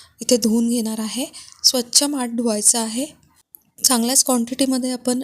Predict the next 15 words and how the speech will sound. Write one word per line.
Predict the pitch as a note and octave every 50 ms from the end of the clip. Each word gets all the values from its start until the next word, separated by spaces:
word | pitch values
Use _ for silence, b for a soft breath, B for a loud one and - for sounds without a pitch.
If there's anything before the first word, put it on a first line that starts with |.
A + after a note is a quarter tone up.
| - -
मिठाने | A#3+ A#3+ A#3+ A#3 A#3 A#3 B3 A#3+ A#3+ B3 B3
हा | A#3+ A#3+ B3+ A#3+ A#3+
माठ | A#3 A3 G#3+ A3 A3 - -
आतून | A3+ G#3 - - A3+ A3
पण | A3 - A#3 A3+
घासला | A#3 A#3+ A3+ - - A3+ A3
आहे, | G#3+ G#3 G#3 B3 C#4+ - B B B B B B B -
त्यामुळे | B3+ B3 A#3+ B3+ B3+ C4 -
आपल्याला | - A#3+ A#3 A#3+ A#3 A#3 A#3+ A#3+
माठ | A#3+ A#3 A#3 A#3 A3+ A3+ A3
जो | A#3 B3
आहे | B3 A#3 A3+ A#3+ B3 B3+ C4
तो | C4 -
आतून | B3 - G3+ G3 - - A#3 A#3+ B3+ C4 B B B B B B B
व्यवस्थित | B3 A#3 A3 B3 A#3+ - - - C#4+